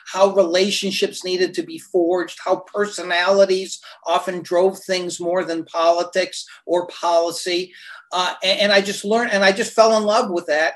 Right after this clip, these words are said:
and I wanted to become the political reporter. And it took me a while. Uh, there, there were people who were, had more seniority than I did, but I eventually became the political reporter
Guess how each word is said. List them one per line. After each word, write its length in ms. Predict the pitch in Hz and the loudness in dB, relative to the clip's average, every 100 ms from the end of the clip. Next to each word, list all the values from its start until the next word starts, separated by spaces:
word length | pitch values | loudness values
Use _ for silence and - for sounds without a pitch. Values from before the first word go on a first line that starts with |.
| 175 | -4
and 100 | 170 | -2
I 100 | 175 | -2
wanted 320 | 185 190 196 | 0 0 0
to 60 | 190 | -2
become 300 | 185 185 190 | -4 -4 -4
the 80 | 175 | -4
political 560 | - 180 190 185 175 | -2 2 2 0 -6
reporter. 540 | 165 - 247 262 175 - - - - | -6 -4 -2 0 -2 -8 -20 -20 -2
And 140 | 208 | 2
it 100 | 220 | 2
took 220 | 262 339 226 | 4 2 4
me 100 | 208 | 2
a 80 | |
while. 460 | 151 147 160 208 240 | 2 2 2 2 2
Uh, 300 | 175 175 170 | 0 0 -2
there, 160 | 170 170 | -2 -2
there 160 | 180 | -2
were 80 | 170 | -4
people 380 | - 214 202 180 | -6 -6 0 0
who 100 | 180 | 2
were, 260 | 175 165 - - - | 0 0 -4 -14 -4
had 120 | 180 | -2
more 220 | 180 185 | 0 -2
seniority 720 | 180 185 170 180 208 208 175 | -2 -8 -6 0 2 2 0
than 160 | 160 151 | -2 -2
I 160 | 147 | -2
did, 180 | 156 175 | -2 0
but 100 | 170 170 | 4 4
I 40 | |
eventually 420 | 170 196 202 190 | 4 0 0 -2
became 340 | 170 165 190 214 | -2 -2 -4 0
the 140 | 208 | 0
political 420 | - 165 160 160 | 0 -4 -4 -6
reporter 560 | 151 147 160 160 160 | -8 -6 -6 -4 -4